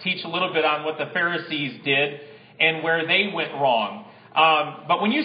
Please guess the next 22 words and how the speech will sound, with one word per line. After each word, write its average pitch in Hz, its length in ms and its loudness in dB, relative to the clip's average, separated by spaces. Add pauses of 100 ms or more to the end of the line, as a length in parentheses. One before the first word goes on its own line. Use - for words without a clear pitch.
see 285 80 -2
the 269 160 -4
Ten 240 300 0
Commandments, 190 640 0
you 185 100 -8
see 196 340 -6
kind 190 200 2
of 165 140 -4
the 147 260 2 (380)
picture 208 400 6
of 160 200 -2
Moses 196 480 2
and 143 80 -6
him 190 260 0 (120)
standing 196 380 0
there 175 160 2
with 165 120 -2
the 160 160 -2
tablets 190 420 0
of 160 80 -6 (160)
stone, 190 320 2
which 156 140 0